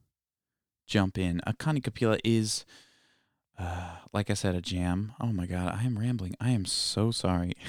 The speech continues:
<laughs> So in a Kanikapila, you don't have music sheets.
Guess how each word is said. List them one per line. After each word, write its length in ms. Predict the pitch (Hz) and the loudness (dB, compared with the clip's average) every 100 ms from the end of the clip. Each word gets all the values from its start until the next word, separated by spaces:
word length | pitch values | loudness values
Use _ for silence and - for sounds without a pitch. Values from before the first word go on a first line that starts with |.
| - | -6
<laughs> 140 | - - - - - 101 - - - - - - | -2 -2 -2 -4 0 0 -2 -10 -16 -14 -16 -2
So 240 | - 139 | 4 6
in 120 | - 135 | 6 4
a 60 | |
Kanikapila, 640 | - 151 143 131 131 123 | 4 2 2 -2 2 2
you 80 | 110 | 2
don't 220 | 113 127 | 2 2
have 260 | 113 110 107 | 2 -2 0
music 360 | 104 113 110 - | 2 2 2 -2
sheets. 640 | - 110 110 120 - - | 0 4 4 2 -2 -4